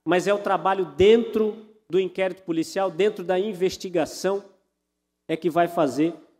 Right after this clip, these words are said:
realmente esse criminoso pagar o que ele deve à sociedade, que é ficar preso, pelo menos,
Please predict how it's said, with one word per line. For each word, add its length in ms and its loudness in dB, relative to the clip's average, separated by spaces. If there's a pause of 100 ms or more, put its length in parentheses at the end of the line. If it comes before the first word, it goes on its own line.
(180)
realmente 760 -2 (280)
esse 200 -6
criminoso 600 0
pagar 920 -2 (100)
o 120 -8
que 120 -2
ele 160 0
deve 300 -4
à 40 -8
sociedade, 580 -8 (360)
que 80 -6
é 40 -4
ficar 300 -4
preso, 400 -2 (580)
pelo 320 6
menos, 540 -2